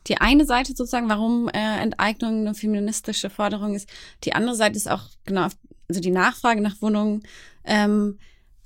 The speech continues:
hat eine Gender-Dynamik drin, aber auch die, wem gehören die Wohnungen eigentlich? Wem gehört gerade die Stadt und wer wird sozusagen enteignet?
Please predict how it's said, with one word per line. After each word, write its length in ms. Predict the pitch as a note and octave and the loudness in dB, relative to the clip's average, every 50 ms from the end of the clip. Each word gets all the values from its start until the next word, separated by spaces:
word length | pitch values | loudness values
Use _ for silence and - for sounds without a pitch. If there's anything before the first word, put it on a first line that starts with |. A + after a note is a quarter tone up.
| - - - | -18 -8 -2
hat 140 | G#3 G#3 | -2 0
eine 280 | - G#3+ G#3 G#3 G3+ G3 | 2 4 4 4 2 2
Gender-Dynamik 840 | - G#3 G3+ A3 A3 G#3+ G#3 A3 A3 G#3 F#3+ G3+ G#3+ G#3 G#3+ - - | 2 2 4 4 4 4 4 4 4 4 4 4 2 2 0 -2 -4
drin, 340 | - - G#3 G#3 G#3 G#3 - | -6 -2 0 0 2 0 0
aber 240 | - G#3 F#3+ D#3 D3+ | 0 2 2 4 2
auch 120 | D3+ F#3+ - | 2 0 2
die, 260 | - - G#3 G3 F3 | 0 0 2 2 4
wem 240 | G#3+ A3 A#3 A#3 G#3 | 4 4 4 4 4
gehören 320 | G#3+ G#3+ A3 A3+ A#3+ A#3 | 4 2 2 2 2 2
die 120 | G3+ F3 | 0 0
Wohnungen 340 | - E3+ E3+ E3+ E3+ E3+ E3 | 0 2 2 4 4 4 2
eigentlich? 460 | - C#3 D3+ F3 F#3 F#3+ B3+ C4 - | 2 0 -2 -2 -2 -2 -4 -4 0
Wem 160 | - G3+ G#3+ G#3+ | 2 2 2 4
gehört 300 | G3+ G#3+ G#3 G3+ G3+ - | 2 2 2 0 0 0
gerade 260 | - F#3+ F#3 F#3 F3+ | 0 0 0 0 -2
die 120 | F#3 F3+ | -4 -4
Stadt 340 | - - - A3 C4+ E4 - | -4 0 4 4 4 4 4
und 180 | - G#3+ F#3+ E3+ | 2 0 2 4
wer 240 | F#3+ G#3 A3+ A3 | 4 4 4 4
wird 140 | G#3+ G#3 - | 4 0 0
sozusagen 380 | - G#3 - - G3+ F3+ F#3 F#3+ | -2 -4 -2 0 2 2 4 4
enteignet? 720 | F3+ - - D#3 F#3 G3 F#3+ - - F3+ E3 E3 - - | 2 2 2 0 0 0 -2 -2 -4 -4 -4 -4 -10 -14